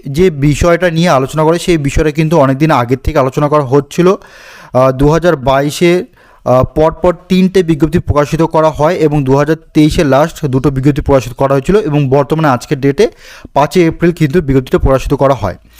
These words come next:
তো এখানে কি বলা রয়েছে, এটা আপনারা পড়লেই আপনারা জানতে পারবেন। এখানে লেখা রয়েছে, "Sir or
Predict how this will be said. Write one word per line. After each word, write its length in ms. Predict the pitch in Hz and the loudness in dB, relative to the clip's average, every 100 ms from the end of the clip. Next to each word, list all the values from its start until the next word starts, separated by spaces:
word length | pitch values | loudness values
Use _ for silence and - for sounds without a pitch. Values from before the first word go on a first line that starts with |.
| - - - | -20 -20 -2
তো 80 | 185 | 0
এখানে 240 | 180 202 | 2 -2
কি 220 | 196 190 | -2 0
বলা 260 | 196 180 180 | 2 4 2
রয়েছে, 360 | 170 170 202 160 | 2 0 0 0
এটা 140 | 160 | 0
আপনারা 240 | 151 165 156 | 0 -2 -2
পড়লেই 420 | 160 175 190 165 - - | 2 2 4 0 -2 -4
আপনারা 280 | 123 151 | -2 0
জানতে 260 | 143 135 131 | 0 0 0
পারবেন। 360 | 156 127 151 165 | -2 -2 -2 -4
এখানে 220 | - 143 | -2 0
লেখা 140 | 131 147 | 2 2
রয়েছে, 300 | 135 - 170 | 0 -2 -4
"Sir 260 | - 175 | -2 0
or 160 | 170 170 | 2 2